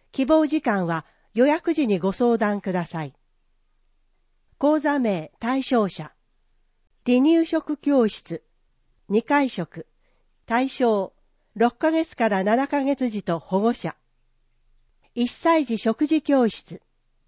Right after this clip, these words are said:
離乳食完了から幼児食へ。対象、一歳から一歳六ヶ月児と保護者。上等保健相談所。大島三の一の三。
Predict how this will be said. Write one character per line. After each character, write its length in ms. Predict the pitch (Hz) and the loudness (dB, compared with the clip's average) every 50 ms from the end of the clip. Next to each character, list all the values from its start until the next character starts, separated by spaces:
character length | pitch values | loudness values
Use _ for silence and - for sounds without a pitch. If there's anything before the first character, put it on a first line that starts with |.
| _ _ _ _ - | _ _ _ _ 0
離 120 | 226 254 | 2 4
乳 240 | 262 294 339 349 330 | 6 6 6 4 4
食 280 | - 269 233 - - - | 2 0 -2 -2 -4 -6
完 280 | - 214 220 220 220 | -4 -4 -2 -2 -2
了 200 | 202 214 202 196 | 0 0 0 0
か 180 | 185 - 190 180 | 0 -2 -2 -2
ら 160 | 175 170 - - | -2 -4 -6 -2
幼 240 | 233 208 240 285 285 | 0 2 4 4 4
児 140 | 247 285 269 | 2 0 -2
食 360 | - 202 175 - - 151 147 | -2 -4 -6 -6 -8 -8 -8
へ。 160 | 147 143 - _ _ _ _ _ _ _ _ _ _ _ _ _ - | -8 -10 -14 _ _ _ _ _ _ _ _ _ _ _ _ _ -4
対 220 | 226 233 262 269 | -2 -2 -2 -2
象、 440 | - - 262 240 220 202 190 190 - _ _ _ _ _ _ _ _ _ - | -2 0 0 2 2 0 -2 -4 -8 _ _ _ _ _ _ _ _ _ -4
一 140 | 269 302 - | -4 -4 -4
歳 320 | - - 311 269 247 240 | -2 -2 0 0 0 -2
か 140 | - 214 190 | -2 -4 -2
ら 120 | 185 185 | -2 -2
一 120 | 226 277 - | -4 -4 -8
歳 360 | - - - 214 185 175 160 | -6 -4 -2 -2 0 0 0
六 200 | 202 202 196 - | 0 -2 -2 -2
ヶ 140 | - 285 277 | -4 -2 0
月 260 | 294 294 - - 262 | 0 0 0 -2 -4
児 160 | 220 185 175 | -4 -6 -8
と 240 | - 165 170 - - _ | -8 -8 -8 -10 -10 _
保 160 | - 202 208 | -4 -2 0
護 140 | 240 240 - | 0 0 -2
者。 240 | - - 160 - _ _ _ _ _ _ _ _ _ _ _ _ _ _ _ _ _ _ _ _ _ _ _ _ _ _ _ _ _ 208 | -4 -8 -10 -10 _ _ _ _ _ _ _ _ _ _ _ _ _ _ _ _ _ _ _ _ _ _ _ _ _ _ _ _ _ -2
上 260 | 180 247 285 320 311 | 2 2 2 2 2
等 280 | - 302 302 302 277 | 0 0 0 0 0
保 100 | 262 269 | -2 -4
健 280 | 254 - 240 247 240 240 | -4 -2 0 0 0 0
相 280 | - 233 226 226 214 202 | 0 0 0 2 0 0
談 300 | 208 180 175 170 160 147 | -2 -2 -4 -4 -6 -8
所。 220 | 160 147 - - _ _ _ _ _ _ _ _ _ _ _ _ _ | -8 -10 -10 -12 _ _ _ _ _ _ _ _ _ _ _ _ _
大 220 | - 285 302 285 220 | 0 0 0 0 0
島 340 | - 196 180 165 151 - _ | -2 -4 -4 -4 -4 -6 _
三 380 | - - 233 226 269 269 269 | -8 -4 -2 0 0 0 0
の 140 | 269 262 254 | 0 0 0
一 260 | 247 226 - - 233 | 0 -2 -2 -4 -2
の 140 | 180 156 160 | -2 -2 -4
三。 340 | - - 165 160 147 147 | -6 -6 -6 -6 -6 -8